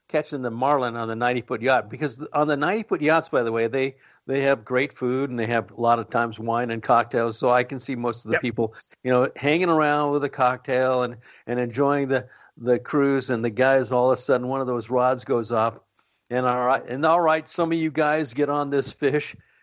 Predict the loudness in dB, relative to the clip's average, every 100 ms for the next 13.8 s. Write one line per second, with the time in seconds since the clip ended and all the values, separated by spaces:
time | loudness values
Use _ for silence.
0 | _ -6 -6 -2 0 0 0 -2 -2 -2
1 | -4 -8 -14 _ -16 -12 -10 -10 -12 -8
2 | -6 -4 -4 0 0 0 0 0 0 -2
3 | 0 2 2 2 0 -2 -2 -6 -4 -8
4 | -8 _ -18 -2 0 0 0 -2 -2 0
5 | 2 2 2 0 -2 -4 -2 -2 -2 0
6 | 0 2 0 0 2 0 -2 -4 -2 -2
7 | -2 -4 -4 -4 -2 -4 -6 -4 -4 -2
8 | -2 0 -2 -2 0 -2 -4 -4 -4 -2
9 | 0 0 -4 -8 -6 -6 -4 -4 -2 -2
10 | -2 -4 -4 -2 -2 -4 -2 -4 -4 -8
11 | -6 -2 -2 -2 -6 -4 -4 -6 -12 _
12 | _ -2 -2 -2 -2 -4 -2 -6 -2 -2
13 | -2 -4 -4 -2 0 -2 -4 -8